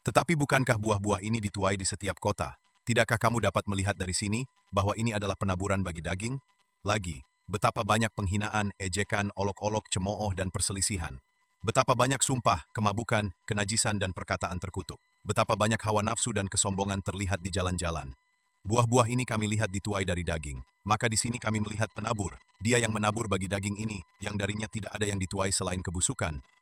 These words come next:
sebagaimana daerah-daerah, kota-kota, kota besar, dan desa-desa menyatakannya. Tetapi para pelayan roh, yang menabur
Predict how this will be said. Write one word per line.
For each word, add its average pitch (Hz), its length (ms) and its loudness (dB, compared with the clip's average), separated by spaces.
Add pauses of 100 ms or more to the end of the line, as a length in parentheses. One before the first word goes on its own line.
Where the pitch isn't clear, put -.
sebagaimana 101 560 -2
daerah-daerah, 98 640 -2 (240)
kota-kota, 110 560 -2
kota 110 320 -4
besar, 104 320 0
dan 90 160 -8
desa-desa 95 480 -4
menyatakannya. 82 640 -8 (400)
Tetapi 123 320 0
para 135 160 6
pelayan 123 400 4
roh, 127 200 4 (360)
yang 101 160 0
menabur 107 320 2